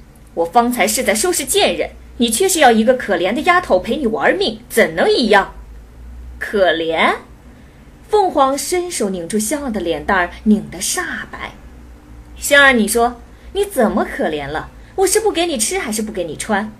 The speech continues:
只是让你顶个苹果就哭得像个泪人儿，好像有人虐待你，存心让我丢脸，对不对？”香儿咬牙忍住泪花，哽咽道：“奴婢不敢。”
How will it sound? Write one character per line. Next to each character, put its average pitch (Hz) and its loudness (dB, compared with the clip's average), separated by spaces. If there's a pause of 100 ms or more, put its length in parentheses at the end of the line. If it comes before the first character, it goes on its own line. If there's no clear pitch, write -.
(240)
只 269 -2
是 311 -4
让 370 -2
你 247 -2
顶 160 -6
个 165 -8
苹 170 -10
果 240 -4
就 202 -6
哭 - -6
得 175 -4
像 196 -6
个 156 -16
泪 202 -8
人 135 -6
儿， 151 -4 (100)
好 294 -4
像 370 -2
有 240 2
人 202 -4
虐 370 -4
待 143 -10
你， 214 -14 (240)
存 262 0
心 370 -4
让 359 2
我 185 0
丢 403 0
脸， 214 0
对 370 2
不 214 -2
对？” 180 2 (720)
香 349 0
儿 302 0
咬 208 -2
牙 185 -10
忍 180 -8
住 202 -8
泪 185 -4
花， 214 -4
哽 170 -6 (160)
咽 311 -2
道 165 -2 (880)
：“奴 302 -6
婢 349 2
不 392 0
敢。” - 0